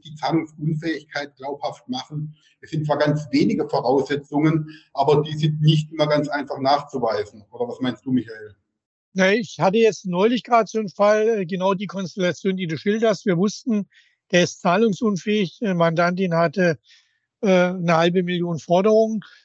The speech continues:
Speaker 2: und er ist einfach mehr oder weniger abgetaucht. Er hat es negiert und wir wussten aber, dass er im Hintergrund Vermögenswerte verschiebt.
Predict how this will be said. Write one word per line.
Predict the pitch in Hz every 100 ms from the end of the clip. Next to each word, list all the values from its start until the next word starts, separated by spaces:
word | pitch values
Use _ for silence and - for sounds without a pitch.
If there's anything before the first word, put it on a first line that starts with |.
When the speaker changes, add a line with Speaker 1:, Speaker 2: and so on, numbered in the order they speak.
| _ _
Speaker 2:
und | 294 190 190
er | 220
ist | 165
einfach | 214 160 190 151
mehr | 190 185
oder | 185 175
weniger | 185 180 185
abgetaucht. | 180 - 160 160 160 - _
Er | 185
hat | 165
es | 160 135
negiert | 185 170 147 170 214 220 294
und | 208 190 170
wir | 190 165
wussten | 190 - 214
aber, | 185 175
dass | 180 160 240
er | 180
im | 175
Hintergrund | 156 180 180 - 180 170 - - _ _
Vermögenswerte | 170 175 170 - 175 165 156
verschiebt. | 180 - - 214 208 _